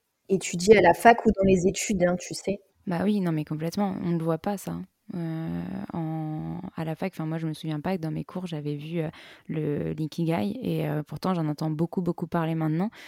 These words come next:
Speaker 2: Ça se développe énormément. Toi, tu l'as rencontré parce que à Taïwan, du coup, tu t'en as pris conscience là-bas ou tu l'as, tu l'as appris pendant ta formation ?
Speaker 1: Alors, euh, moi, j'ai,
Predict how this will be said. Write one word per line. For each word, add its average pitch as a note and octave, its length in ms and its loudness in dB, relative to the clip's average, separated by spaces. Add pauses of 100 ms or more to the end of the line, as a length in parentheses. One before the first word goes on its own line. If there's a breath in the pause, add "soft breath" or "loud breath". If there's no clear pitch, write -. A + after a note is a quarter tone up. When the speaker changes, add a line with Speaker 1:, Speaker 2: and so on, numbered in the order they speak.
(120)
Speaker 2:
Ça E3+ 160 0
se D#3 60 -2
développe D#3+ 360 0
énormément. E3 540 -2 (300 loud breath)
Toi, G#3+ 100 4
tu G#3 140 0
l'as F3 140 4
rencontré F3+ 420 0
parce - 260 -6
que F3+ 400 2
à F3+ 100 2
Taïwan, F#3+ 460 2
du G#3+ 140 2
coup, A3+ 160 -2
tu E3+ 400 -2
t'en E3 180 -4
as E3 100 -2
pris - 160 -6
conscience F3 460 -4
là-bas E3+ 360 0
ou F3+ 200 2
tu - 180 -6
l'as, D3+ 580 -4
tu - 180 -10
l'as D3+ 160 -4
appris F3+ 440 -2
pendant D#3+ 240 0
ta D#3 120 -6
formation ? D#3 480 -4 (540)
Speaker 1:
Alors, A3+ 360 10
euh, A3+ 100 10
moi, B3 220 12
j'ai, A#3 800 6